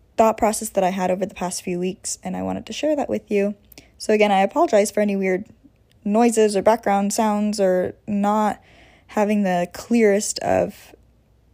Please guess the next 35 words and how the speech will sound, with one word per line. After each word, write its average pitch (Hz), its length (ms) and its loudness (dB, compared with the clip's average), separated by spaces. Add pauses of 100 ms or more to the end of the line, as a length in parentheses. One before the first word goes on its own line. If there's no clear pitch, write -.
uh, - 220 -6 (600)
sound, 180 520 0
I 185 80 -2
guess, 185 220 -2
for 185 100 -4
this 180 140 -6
podcast 240 400 -2
episode. 190 380 0 (720)
Um, 196 180 -2
and 214 120 0
probably 208 300 4
for 196 140 0
the 190 80 0
next 185 180 -4
few 190 140 -6
too, 233 160 -2
'cause 220 160 -6
I 185 80 -2
think 190 120 -6
I'm 180 60 -4
gonna 180 140 -6
sit - 160 -4
and - 100 -10
record, 190 480 -4
uh, 190 220 -2
the 196 100 -4
next 262 240 -4
few, 202 220 0
which 185 320 -2 (160)
I'm 196 180 -2
gonna 196 140 -2
be 190 100 -2
recording 190 420 -2
on 180 300 -6 (100)
burnout. 190 760 0